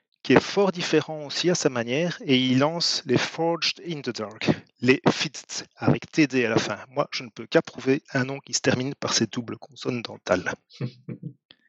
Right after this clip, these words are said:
Complémentairement,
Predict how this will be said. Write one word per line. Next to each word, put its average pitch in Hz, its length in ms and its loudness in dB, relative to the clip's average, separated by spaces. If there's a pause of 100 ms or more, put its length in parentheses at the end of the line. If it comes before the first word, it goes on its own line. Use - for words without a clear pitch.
(1700)
Complémentairement, 135 880 4